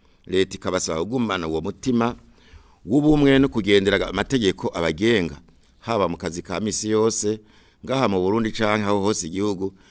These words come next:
kizoba cabarungitse. Leta ikaba isavye abenegihugu nabo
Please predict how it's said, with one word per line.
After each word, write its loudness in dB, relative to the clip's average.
kizoba -2
cabarungitse. -4
Leta -2
ikaba -2
isavye 0
abenegihugu 0
nabo -2